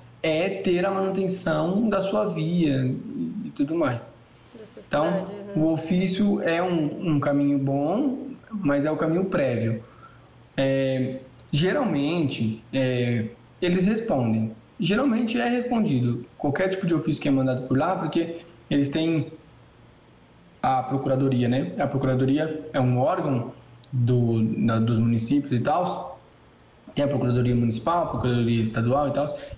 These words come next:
Speaker 1: que é o, o, os advogados que fazem parte daquele, daquele negócio. Ao receber um ofício, principalmente se estiver assinado por um advogado, eles vão responder o ofício.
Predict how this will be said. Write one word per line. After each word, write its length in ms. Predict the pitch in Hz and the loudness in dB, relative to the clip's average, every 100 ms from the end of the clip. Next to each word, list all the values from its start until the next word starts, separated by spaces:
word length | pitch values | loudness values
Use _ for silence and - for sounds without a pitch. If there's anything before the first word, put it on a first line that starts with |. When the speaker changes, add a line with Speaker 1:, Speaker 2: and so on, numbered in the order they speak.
| - - | -14 -6
Speaker 1:
que 220 | 196 190 | 0 2
é 140 | 180 | 2
o, 40 | 151 | 2
o, 680 | 131 127 - 131 123 123 - - 107 107 | -2 -4 -2 0 2 0 -6 -18 -12 -4
os 100 | 123 | 0
advogados 840 | 127 127 131 135 170 190 135 - | 2 2 2 0 0 0 -2 -6
que 180 | - 135 | -6 -6
fazem 500 | - 143 143 151 170 | -2 0 0 0 -2
parte 460 | - 131 139 139 147 | 0 0 0 0 -2
daquele, 560 | 135 143 131 135 135 - - - - - | -2 2 2 2 0 -8 -20 -20 -20 -2
daquele 180 | 208 285 | 0 2
negócio. 340 | 110 131 - 160 | 0 -4 -4 -2
Ao 140 | 185 | 0
receber 320 | 196 175 151 | 0 0 2
um 140 | 139 127 | 2 0
ofício, 420 | - 180 196 - | 0 0 0 0
principalmente 360 | 156 131 147 147 | 0 0 0 -2
se 40 | |
estiver 180 | - 135 | -2 -2
assinado 340 | - 131 123 | 0 0 0
por 120 | 117 123 | 0 0
um 100 | 123 | 2
advogado, 440 | 120 120 151 185 | 2 2 2 2
eles 140 | 185 180 | 2 2
vão 180 | 180 185 | 0 0
responder 340 | 180 190 170 | -2 0 2
o 100 | 170 | 2
ofício. 420 | 185 - 107 - | -2 -2 -4 -4